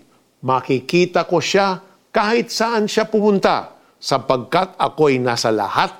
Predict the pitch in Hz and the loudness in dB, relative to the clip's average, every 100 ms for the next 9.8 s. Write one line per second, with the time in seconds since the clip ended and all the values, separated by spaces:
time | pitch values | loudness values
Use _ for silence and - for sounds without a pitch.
0 | _ _ 127 120 110 107 123 147 139 151 | _ _ -6 -4 -6 -4 0 0 -2 -10
1 | _ _ - 113 110 107 156 165 156 156 | _ _ -12 -6 -4 0 0 2 0 -2
2 | - _ - 143 - 127 123 123 - - | -10 _ -6 -6 -2 -2 0 -2 -4 -12
3 | _ _ _ _ _ - 117 165 175 160 | _ _ _ _ _ -4 0 2 2 2
4 | 156 151 147 139 - 123 127 120 117 113 | 2 0 2 0 0 -2 0 -2 -2 0
5 | 185 202 165 - _ _ 143 156 147 123 | 2 2 -2 -12 _ _ 0 0 0 -6
6 | - 143 151 143 143 139 135 - - 123 | -4 -2 0 0 0 0 0 -2 -8 -8
7 | 120 123 120 113 - 98 87 _ - - | -2 0 0 -4 -4 -8 -10 _ -20 -20
8 | _ - 139 139 - 143 139 135 - 131 | _ -6 -2 0 0 0 2 2 2 2
9 | 127 127 - 135 131 117 113 | 2 2 2 2 2 0 -4